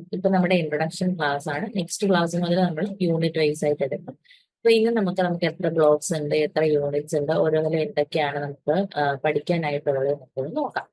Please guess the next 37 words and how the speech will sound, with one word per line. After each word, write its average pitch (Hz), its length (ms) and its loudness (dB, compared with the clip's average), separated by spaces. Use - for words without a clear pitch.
അപ്പൊ, 226 160 4
ആ, 180 160 4
നിങ്ങൾക്ക് 196 300 4
മൊത്തത്തില് 185 760 2
നാല് 170 400 4
യൂണിറ്റ്സ് 147 460 2
ആണ് 156 200 0
ഉള്ളത്, 139 200 -2
നാല് 180 260 6
ബ്ലോക്സ് 147 480 4
ആണ് 147 180 0
ഉള്ളത്. 131 380 -2
അതുപോലെ 151 360 0
തന്നെ 180 200 -2
നാല് 165 360 0
ബ്ലോക്സിലും 165 680 0
each 170 420 -2
unit 143 140 -2
wise 147 440 0
ആയിട്ട് 143 300 0
നിങ്ങൾക്ക് 160 320 -2
a 190 40 8
total 190 480 6
of 196 80 6
seventeen 170 760 2
units 143 440 0
ആണ് 139 140 -4
ഉള്ളത്. 127 260 -4
അപ്പൊ 202 320 -2
നിങ്ങളുടെ 208 300 2
ഫസ്റ്റ് 185 360 2
ബ്ലോക്കിന്റെ 165 460 0
പേര് 175 420 2
Introduction 143 560 -2
to 165 140 -6
Food 165 60 0
Science, 170 420 -2